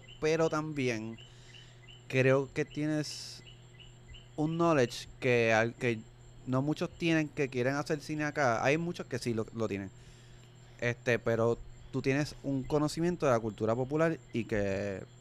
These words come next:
y que te gusta implementar elementos de eso en, en las historias que tú quieres crear. Y yo creo que eso es bien importante para tú hacer una buena película puertorriqueña, que hay muchos que tienen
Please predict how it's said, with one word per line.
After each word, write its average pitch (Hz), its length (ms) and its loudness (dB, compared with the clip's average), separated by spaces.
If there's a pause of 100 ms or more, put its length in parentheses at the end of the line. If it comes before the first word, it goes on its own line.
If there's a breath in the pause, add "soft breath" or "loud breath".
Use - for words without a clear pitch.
(520)
y 113 100 -6
que 113 180 -2
te 120 260 0
gusta 127 760 0
implementar 120 760 0
elementos 123 680 -4
de 135 240 2
eso 120 280 -4 (1300)
en, 110 340 0 (160)
en 110 140 0
las 101 140 4
historias 139 320 0
que - 100 -4
tú 101 140 -4
quieres 98 260 -2
crear. 92 300 -2 (120)
Y 113 80 -6
yo 110 140 2
creo 127 160 0
que 135 60 -2
eso 135 140 -2
es 139 80 -6
bien 147 120 0
importante 151 500 -2
para 110 260 2
tú 104 100 -4
hacer 110 160 -4
una 123 180 -2
buena 127 340 0
película 131 640 0 (560 loud breath)
puertorriqueña, 139 840 4
que 117 100 0
hay 113 60 6
muchos 117 260 -4
que 147 140 -2
tienen 135 320 -2